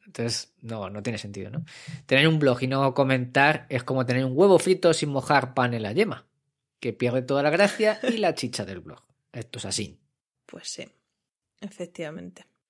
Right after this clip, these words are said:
Speaker 2: Y aunque no tengáis comentario habitualmente, pues bueno, dar la posibilidad
Speaker 1: Claro.
Speaker 2: de que cualquier duda que tengan, pues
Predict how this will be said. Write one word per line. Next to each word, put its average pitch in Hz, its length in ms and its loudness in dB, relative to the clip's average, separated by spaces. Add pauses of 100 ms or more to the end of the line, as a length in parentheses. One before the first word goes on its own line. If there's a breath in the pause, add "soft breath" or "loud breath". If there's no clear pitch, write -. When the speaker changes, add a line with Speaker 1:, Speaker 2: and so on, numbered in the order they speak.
Speaker 2:
Y 240 60 0
aunque 214 240 6
no 214 160 8
tengáis 220 680 4
comentario 208 580 4
habitualmente, 208 760 2
pues 190 180 -4
bueno, 180 280 -6
dar 170 260 -2
la 175 140 -2
posibilidad 185 480 -4
Speaker 1:
Claro. 196 260 -2
Speaker 2:
de 185 140 -2
que 185 340 -10
cualquier 180 560 -4
duda 185 320 0
que 185 140 -6
tengan, 190 420 -8
pues 196 400 -12